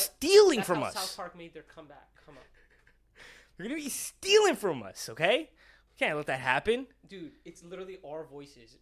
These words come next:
Speaker 2: What are they going to do that's <laughs> gonna be so <laughs>
Speaker 1: Hey, hey, we're in the future now with A I generation's a serious thing, okay? Have you seen the new, uh, season of Black Mirror?
Speaker 2: No. I don't watch Black Mirror.
Speaker 1: What? Why not? It's an amazing show. You gotta watch Black Mirror.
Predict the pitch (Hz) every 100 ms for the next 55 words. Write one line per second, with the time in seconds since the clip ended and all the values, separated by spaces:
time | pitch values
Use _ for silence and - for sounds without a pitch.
0 | 156 156 160 160 165 175 180 170 165 165
1 | 156 160 156 143 - - - 170 160 160
2 | 151 175 151 160 143 117 107 202 - 190
3 | 185 165 190 120 170 170 139 190 208 -
4 | 185 165 170 151 156 139 160 156 151 147
5 | 139 143 139 127 123 - 131 123 - 120
6 | 110 117 127 160 190 262 233 214 214 214
7 | 151 160 151 135 - 190 185 185 143 156
8 | 160 160 160 180 _ _ _ _ _ _
9 | 143 131 127 156 _ _ _ 143 156 170
10 | 165 170 170 143 147 135 131 _ _ 123
11 | 220 339 202 330 320 - - 147 139 220
12 | 123 - 165 98 120 147 135 - 110 110
13 | 110 -